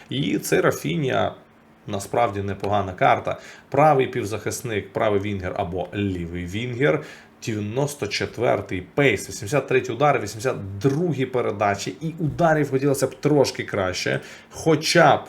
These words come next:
вісімдесят п'ять мені особисто. Далі, вісімдесят дев'ятий дріблінг тут непогано. Далі, сімдесят восьма фізика тут, е, взагалі без претензій. І навіть шістдесяті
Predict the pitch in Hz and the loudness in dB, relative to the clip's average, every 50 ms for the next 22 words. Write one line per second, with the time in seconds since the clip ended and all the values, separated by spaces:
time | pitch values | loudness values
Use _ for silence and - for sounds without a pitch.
0 | 113 104 120 120 - - 147 135 127 131 131 - - 135 - - - 107 92 95 | -8 -6 -4 -4 -2 -2 0 0 2 2 0 4 4 2 2 2 -6 -2 0 0
1 | 87 87 90 - - - - - 113 120 120 120 127 - 127 110 - - 120 117 | 0 0 -2 -6 -12 -16 -14 -8 -6 -6 -4 -4 -4 -4 -4 -6 -4 -6 -2 0
2 | 123 120 120 - - - 131 139 135 - - - - - - - - 123 156 147 | 0 0 0 -4 -6 -6 -6 -6 -6 -12 -16 -18 -18 -18 -16 -8 4 6 8 8
3 | 123 104 101 101 101 143 131 - 151 131 127 131 135 135 127 - 131 120 127 127 | 8 6 2 0 -2 -4 -2 -2 0 0 0 0 0 0 0 0 -4 -2 -2 -4
4 | 120 101 101 104 98 - - 90 - - 151 175 175 175 170 156 160 156 143 120 | -2 -2 -2 -4 -4 -6 -8 -10 -4 0 0 2 2 2 2 4 4 4 4 2
5 | 107 104 110 98 98 98 - - 107 - 117 98 - 120 107 - - 110 104 - | 2 2 2 2 2 -2 -4 -8 -6 -6 -6 -2 -2 -4 -4 -4 -6 -8 -6 -6
6 | 110 95 90 95 - 104 - - - 107 98 90 90 - - 92 90 90 90 90 | -6 -6 -6 -6 -6 -8 -10 -8 -6 -6 -6 -6 -6 -6 -4 -2 -2 0 0 0
7 | 87 87 87 - - 101 98 98 110 151 180 160 165 147 156 - 135 135 - - | -2 -2 -4 -8 -6 -4 -2 0 0 0 2 0 0 -2 0 -2 -4 -2 0 0
8 | 131 113 107 110 135 156 160 156 - - - - - 104 101 98 101 117 123 123 | 0 0 -2 -4 -2 -2 -4 -4 -6 -16 -18 -10 -2 2 2 4 4 2 -2 -4
9 | - - 101 - - 101 95 92 - - 98 92 90 - - | -6 -8 -8 -10 -10 -10 -8 -8 -4 -2 -2 -2 -2 -4 -8